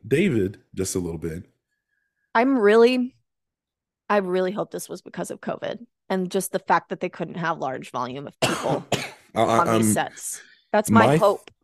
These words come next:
Speaker 2: for why this went down the way it did.
Speaker 1: My thought is, um, there were other shows that were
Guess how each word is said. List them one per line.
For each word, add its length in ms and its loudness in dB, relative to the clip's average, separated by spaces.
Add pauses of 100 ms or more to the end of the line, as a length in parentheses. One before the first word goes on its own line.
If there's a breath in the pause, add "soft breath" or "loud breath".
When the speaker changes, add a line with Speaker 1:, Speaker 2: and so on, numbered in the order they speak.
Speaker 2:
for 140 -4
why 220 2
this 340 -6
went 260 -12
down 240 -2
the 60 -12
way 160 -8
it 120 -10
did. 300 -8 (380)
Speaker 1:
My 180 2
thought 480 0
is, 640 -10 (320)
um, 340 -12
there 120 -2
were 160 -2
other 240 -4
shows 580 -8
that 120 -8
were 260 -14